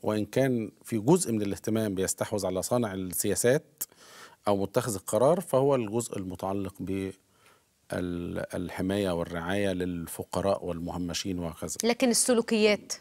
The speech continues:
Speaker 1: مفيش اهتمام.
Speaker 2: آه.
Speaker 1: كل ده مفيش اهتمام. إيه الواقع؟ أنا عندي فرضية بقول فيها إن المجتمع المصري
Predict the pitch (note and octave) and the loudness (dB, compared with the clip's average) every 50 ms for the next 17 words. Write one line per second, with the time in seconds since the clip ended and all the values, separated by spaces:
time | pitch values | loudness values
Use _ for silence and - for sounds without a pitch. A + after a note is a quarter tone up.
0 | - - - G2+ G2+ - - C3+ A#2+ - B2 - - A2 - - - _ _ _ | -12 -8 -4 -4 -4 -2 -2 -2 -2 -2 -4 -8 -12 -16 -18 -20 -20 _ _ _
1 | _ _ _ _ _ - - E3 D3 C#3 B2 - _ _ _ - - - - A2+ | _ _ _ _ _ 0 2 2 2 0 -2 -10 _ _ _ -20 -6 -2 0 0
2 | G#2 G2+ B2 B2+ B2 G2+ - - B2+ - - F2+ - - E2+ E2+ E2+ F2 E2 - | 2 4 4 4 4 2 0 -2 -2 -2 -2 -4 -6 -8 -8 -8 -8 -8 -10 -14
3 | _ _ - - - - - - - _ _ - - B2+ D3 D3 B2 A2+ A2+ B2 | _ _ -20 -20 -18 -18 -20 -20 -20 _ _ 2 6 6 8 8 8 8 8 8
4 | D3 D3+ - F#3+ E3 E3 F#3 F3+ D3+ C#3+ D3 D3 C3+ A#2 G#2 - A2 G#2+ B2 C3+ | 8 6 4 2 4 4 4 4 4 4 4 4 2 2 4 2 2 4 6 6
5 | B2 F#2+ F2 E2+ F#2+ G2+ A#2+ B2 G#2+ - - A#2+ A#2+ C#3 C#3+ B2+ C3+ C3+ C#3+ C3+ | 6 6 4 4 2 4 2 2 2 2 0 2 2 2 4 4 4 4 6 4
6 | B2 A2 G#2 F#2+ G2 G2 F#2+ F#2 F#2 F#2+ F#2 - - D#3 D#3 D3+ A#2+ G2 F#2+ F#2+ | 4 2 2 0 0 0 0 0 0 0 -2 2 4 4 6 6 6 4 2 2
7 | F#2 A2 C#3+ - - D#3 E3 E3 E3 D#3+ | 2 4 4 4 2 2 2 0 0 -2